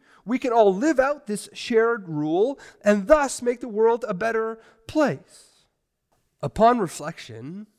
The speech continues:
it makes sense that this poster would be in an elementary school because only a young child,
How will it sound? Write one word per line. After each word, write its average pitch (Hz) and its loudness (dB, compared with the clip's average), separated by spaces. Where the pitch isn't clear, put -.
it 175 -2
makes 185 -6
sense 135 -6
that 131 -18
this 147 -12
poster 135 -10
would 123 -12
be 123 -8
in 127 -12
an 113 -12
elementary 110 -10
school 110 -16
because - -6
only 175 -4
a 151 -2
young 120 -6
child, 110 -20